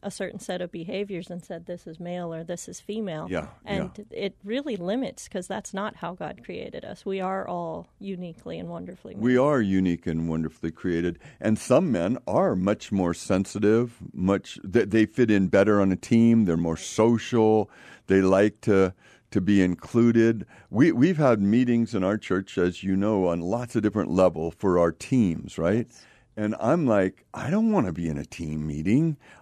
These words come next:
Speaker 2: I wanna have, I, I have vision. I wanna declare the vision. And then I wanna go about fulfilling the vision. I don't wanna discuss the vision." And,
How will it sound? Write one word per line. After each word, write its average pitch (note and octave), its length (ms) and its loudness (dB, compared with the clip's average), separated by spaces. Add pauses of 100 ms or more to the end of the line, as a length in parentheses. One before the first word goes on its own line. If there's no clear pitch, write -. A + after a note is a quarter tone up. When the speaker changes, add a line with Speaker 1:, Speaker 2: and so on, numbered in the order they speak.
Speaker 2:
I G2+ 80 0
wanna C#3+ 360 4
have, G2+ 280 2
I, B2+ 300 4
I G#2+ 200 2
have F#2+ 180 4
vision. D3+ 480 4
I - 20 6
wanna F#2+ 260 2
declare F#2+ 400 2
the F#2+ 120 0
vision. C#3+ 540 2
And A2+ 180 2
then C3+ 100 2
I D#3 40 4
wanna D#3+ 200 2
go C#3+ 460 0
about A#2 460 2
fulfilling B2+ 640 2
the F2+ 60 0
vision. F2 440 -2
I G#2 100 2
don't B2 220 2
wanna A2 260 2
discuss A2 680 -4
the F#2 140 -8
vision." E2+ 460 -4
And, D#2 200 -10